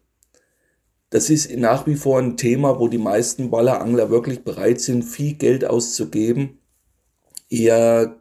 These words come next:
die meisten von euch, die meine verschiedenen Auftritte auf Social Media verfolgen, werden da schon den ein oder anderen kritischen Ton von mir dazu gehört haben.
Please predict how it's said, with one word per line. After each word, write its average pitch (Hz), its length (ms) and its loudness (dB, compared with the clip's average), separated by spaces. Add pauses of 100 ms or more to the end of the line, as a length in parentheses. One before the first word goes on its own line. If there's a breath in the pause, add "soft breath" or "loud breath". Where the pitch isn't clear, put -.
(140)
die 117 80 -4
meisten 110 500 0
von 127 200 -2
euch, 123 360 0
die 113 140 -6
meine 113 600 -2 (600 loud breath)
verschiedenen 131 600 -2
Auftritte 123 720 0
auf - 120 -4
Social 117 320 0
Media 117 680 0
verfolgen, 135 920 -2 (300)
werden 117 460 0
da 113 240 0
schon 120 640 0 (140)
den 110 160 -4
ein 101 260 -2
oder 113 260 2
anderen 117 480 0
kritischen 123 580 -2
Ton 123 320 -2
von 117 200 -4
mir 120 180 0
dazu 120 300 -2
gehört 117 420 0
haben. 127 440 0